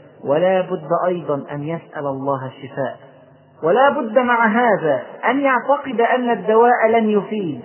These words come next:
إلا إذا أراد الله سبحانه وتعالى. إذن الدعاء لم يمنع من أخذ الدواء، والدواء لم يمنع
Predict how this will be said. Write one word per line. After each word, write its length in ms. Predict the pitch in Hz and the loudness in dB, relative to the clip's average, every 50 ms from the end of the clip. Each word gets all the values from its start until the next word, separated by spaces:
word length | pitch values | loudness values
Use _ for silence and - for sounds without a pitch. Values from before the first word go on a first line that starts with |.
| - - - - - - - - 220 | -16 -20 -20 -20 -20 -20 -10 -6 -4
إلا 380 | 226 226 208 202 190 185 175 | -4 -4 -2 -2 0 0 0
إذا 380 | 160 - 175 151 175 170 - 143 | 0 -4 -4 -2 0 0 0 0
أراد 380 | 175 170 180 185 175 170 151 | -2 0 0 0 0 0 -2
الله 520 | 156 147 147 151 160 165 160 151 143 143 - | -4 -6 -6 -4 -4 -4 -4 -6 -10 -12 -14
سبحانه 640 | 151 - - - 180 180 170 156 139 139 135 131 131 | -16 -16 -14 -10 -8 -6 -6 -6 -6 -6 -6 -8 -8
وتعالى. 480 | 127 - 131 123 127 127 120 120 117 117 - - - - - - - - _ _ _ _ - | -8 -8 -8 -6 -6 -8 -8 -10 -12 -16 -18 -20 -20 -20 -20 -20 -20 -20 _ _ _ _ -4
إذن 220 | 190 160 170 165 - - | -2 -2 -2 -6 -6 -10
الدعاء 560 | 160 139 139 160 160 156 170 175 160 147 - 139 135 123 123 - - - - - - - | -12 -10 -6 -4 0 0 2 2 2 0 -2 -4 -8 -8 -10 -14 -18 -20 -20 -20 -14 -6
لم 200 | 147 156 156 156 | -6 -4 -4 -2
يمنع 480 | 156 175 196 202 190 170 156 151 139 139 | 0 0 2 2 0 -2 -2 -2 -2 -2
من 200 | 143 139 135 - | -4 -6 -6 -6
أخذ 240 | 175 156 143 139 147 | -6 -6 -6 -6 -8
الدواء، 440 | 131 127 139 139 143 139 127 - - - - - - - - - - - 170 208 | -6 0 0 2 2 2 0 0 -4 -10 -16 -18 -20 -20 -20 -20 -8 0 2 2
والدواء 800 | 233 208 190 190 247 240 240 247 254 233 208 185 151 156 143 131 - - - - - - - | 2 2 2 2 4 6 6 8 8 8 8 6 4 0 -2 -4 -6 -10 -14 -16 -14 -6 2
لم 240 | 170 180 180 180 180 | 4 4 4 4 2
يمنع 420 | 190 202 196 180 160 147 135 | 2 2 0 0 -2 -2 -2